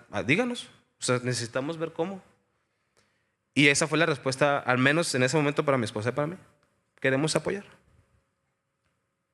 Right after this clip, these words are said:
Y, y quiero ser claro, en, en, aún después de esta parte, en, en delante de la historia, no, no, no pretendo ponerme a mí y a mi esposa delante de la historia,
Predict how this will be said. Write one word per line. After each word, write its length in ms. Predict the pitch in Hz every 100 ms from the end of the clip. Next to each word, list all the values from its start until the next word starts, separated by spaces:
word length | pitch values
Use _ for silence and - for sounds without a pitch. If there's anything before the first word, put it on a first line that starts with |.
| _ _ - - - - _ _ _ _ _ _ _ _ _
Y, 300 | 98 107 117 -
y 60 | 135
quiero 260 | 147 165
ser 140 | 175 180
claro, 340 | 196 196 165
en, 140 | 139 143
en, 400 | 135 131 127 -
aún 260 | 123 135 165
después 320 | 185 - 175
de 120 | 170
esta 220 | 147 165
parte, 240 | - 160 151
en, 440 | 127 - 113 113
en 100 | 120
delante 320 | 117 117 135 170
de 60 |
la 80 | 135
historia, 340 | 127 175 160 -
no, 720 | 127 127 127 127 131 135 131 -
no, 200 | 131 131 - -
no 200 | 127 131
pretendo 360 | 131 135 139 147
ponerme 380 | 127 120 123 131
a 60 |
mí 100 | 127
y 20 | 123
a 60 |
mi 60 | 123
esposa 320 | - 110 120
delante 300 | 107 107 113
de 20 |
la 60 | 107
historia, 280 | - 92